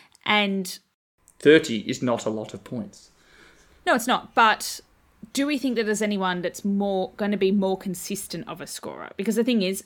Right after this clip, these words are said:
Speaker 1: she could go back to the previous role that she's had for six out of seven rounds in, when they play Fremantle for the next few, or she could keep this bizarre one-round role.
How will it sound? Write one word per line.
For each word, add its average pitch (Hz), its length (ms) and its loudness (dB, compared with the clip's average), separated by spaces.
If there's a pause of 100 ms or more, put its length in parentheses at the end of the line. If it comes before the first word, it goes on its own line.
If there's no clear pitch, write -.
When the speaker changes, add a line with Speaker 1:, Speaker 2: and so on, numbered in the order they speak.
Speaker 1:
she - 280 -4
could 226 380 -2 (160)
go 190 120 0
back 180 220 -6
to 185 180 0
the 165 80 -8
previous 165 360 -6
role 165 140 0
that 160 140 -6
she's - 160 -10
had 165 200 -4
for 160 300 -4
six - 400 -6
out 170 100 -4
of 165 60 -12
seven 160 280 -10
rounds 180 360 -6 (680)
in, 180 460 -2 (100)
when 185 140 -4
they 170 100 -4
play 165 180 -2
Fremantle 165 460 -4
for 208 80 -8
the 175 60 -4
next 160 180 -10
few, 294 320 -2 (320)
or 226 160 2
she 226 140 -6
could - 160 -6
keep 196 280 -4
this - 360 -6
bizarre 165 640 -2
one-round 156 600 -6
role. 143 300 -4